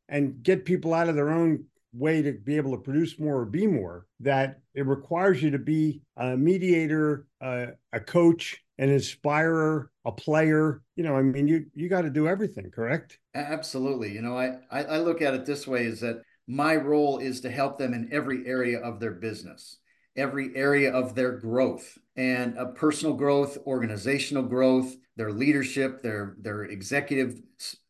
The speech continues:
Speaker 2: skills. If I can't help them in every one of those areas,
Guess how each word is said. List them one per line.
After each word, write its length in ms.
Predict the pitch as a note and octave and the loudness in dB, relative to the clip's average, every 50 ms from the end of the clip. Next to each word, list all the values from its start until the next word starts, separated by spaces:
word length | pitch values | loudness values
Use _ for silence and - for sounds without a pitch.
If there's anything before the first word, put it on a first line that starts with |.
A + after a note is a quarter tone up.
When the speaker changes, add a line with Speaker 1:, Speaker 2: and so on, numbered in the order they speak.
| _ - | _ -12
Speaker 2:
skills. 600 | - - - C#3 C3+ C3+ C3 C3 C3+ - - - - - - _ _ _ _ _ _ | -12 -8 -4 -2 0 2 2 0 -2 -4 -10 -14 -16 -20 -20 _ _ _ _ _ _
If 220 | - C3+ B2+ C3 - - | -4 -4 -4 -4 -4 -2
I 200 | C3+ C#3 D#3 E3 | 0 2 2 2
can't 360 | E3+ - F#3 F3 D#3+ C#3 B2 | 0 0 0 0 0 0 -2
help 280 | C3 D3 D3 D3 - - | 0 0 0 0 -2 -2
them 160 | D3+ C3 B2+ | -2 0 0
in 180 | B2 A#2 - | 0 0 -2
every 240 | C3+ C3+ B2+ C3 C3+ | -2 -4 -2 0 2
one 160 | C3 C3 C3 | 2 4 4
of 80 | C3 A#2+ | 4 2
those 200 | A#2+ A#2 A2+ A#2+ | 0 -2 -4 -6
areas, 680 | A#2 C3 C#3+ D#3 D#3 B2+ G#2 F#2+ G2 G#2+ G#2 - - | -6 -4 -2 -2 0 -2 -2 -4 -6 -8 -12 -14 -16